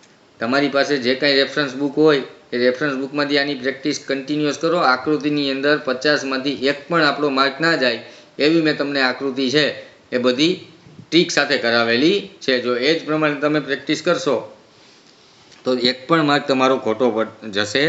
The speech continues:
નહીં, એક પણ ક્વેશ્ચન તમારો ખોટો પડવાનો નથી. એવી આશા સાથે આજનો વીડિયો પૂરો કરીએ.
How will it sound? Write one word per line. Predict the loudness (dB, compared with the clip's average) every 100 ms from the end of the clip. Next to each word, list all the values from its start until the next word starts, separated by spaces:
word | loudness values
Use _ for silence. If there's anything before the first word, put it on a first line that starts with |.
| -2 -8 -20 _
નહીં, | -2 -2 -2
એક | -4 -6 -2
પણ | 0 2
ક્વેશ્ચન | 0 0 -2 0
તમારો | 0 0
ખોટો | 0 -2 -2
પડવાનો | -2 -2 0 2 0 -2 -8 -20 -20 -8
નથી. | -6 -6 -8 -12 -20 -20 -20 _ _ _ _ 0
એવી | 2 4
આશા | 2 -2 -4
સાથે | -4 0
આજનો | 0 0 -4
વીડિયો | -4 -2 -2
પૂરો | 2 2
કરીએ. | 4 2 0 0 -4